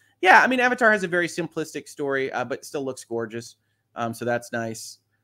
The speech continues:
Uh, what else here? We're gonna go on a little bit. I know a lot of people have a lot of thoughts here. I think that's awesome.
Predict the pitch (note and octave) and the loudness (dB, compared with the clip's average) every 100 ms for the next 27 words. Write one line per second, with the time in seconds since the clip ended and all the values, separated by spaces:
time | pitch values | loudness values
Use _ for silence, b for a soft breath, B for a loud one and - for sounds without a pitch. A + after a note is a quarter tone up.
0 | _ _ A#2+ A#2 A2+ A2+ A#2+ A#2 F#2+ - | _ _ -6 -4 -2 -4 -6 -8 -8 -14
1 | - F#2 F2+ E2 C#3+ A2+ B2 A#2 - G#2 | -10 -8 -8 -8 -10 -6 -2 -2 -2 -6
2 | A2 A2 G#2+ - A2 A#2 A#2 A2 A#2+ A#2 | -6 -6 -6 -8 -6 -4 -2 0 0 0
3 | A2+ A2+ C#3+ C#3+ C3 A#2+ B2+ A#2 A2 A#2 | -2 0 2 4 4 0 -6 -10 -4 -2
4 | G#2+ A2+ A#2+ A#2 A2+ A#2+ A2+ - - A2+ | -2 0 2 0 -2 -2 -2 -4 -6 -4
5 | A2 A2 _ _ _ - A2+ A#2+ A#2 G2+ | -4 -6 _ _ _ -16 -10 -6 -6 -6
6 | - - A#2 A#2 A#2 A#2 A2 A2 | -10 -6 -2 -2 -2 -4 -4 -6